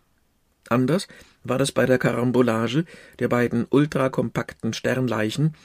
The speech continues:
am siebzehnten achten siebzehn im Sternbild Wasserschlange. Sie sorgten für die bislang größte Beobachtungskampagne in der Geschichte der Astronomie. Siehe Bild der Wissenschaft, Heft zwei, Februar siebzehn,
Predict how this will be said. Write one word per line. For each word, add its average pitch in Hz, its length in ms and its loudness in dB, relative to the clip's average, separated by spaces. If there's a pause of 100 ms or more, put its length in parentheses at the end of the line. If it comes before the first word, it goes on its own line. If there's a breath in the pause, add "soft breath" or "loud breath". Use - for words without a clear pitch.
(140 soft breath)
am 107 160 -4
siebzehnten 113 640 -4
achten 107 420 -4
siebzehn 127 500 2 (300 loud breath)
im 113 100 -2
Sternbild 110 560 -2
Wasserschlange. - 640 -2 (720)
Sie 120 140 0
sorgten 113 460 2
für 117 120 -2
die 110 80 -2
bislang 104 340 -2 (300 loud breath)
größte 113 360 6
Beobachtungskampagne 104 1300 2 (320 loud breath)
in 107 120 0
der 110 100 4
Geschichte 101 520 -2
der 92 160 0
Astronomie. 98 680 0 (360)
Siehe 76 240 -4
Bild - 200 -8
der - 100 -4
Wissenschaft, 120 480 -6 (300 loud breath)
Heft - 260 -4
zwei, 110 400 0 (560 loud breath)
Februar 107 500 2
siebzehn, 113 560 0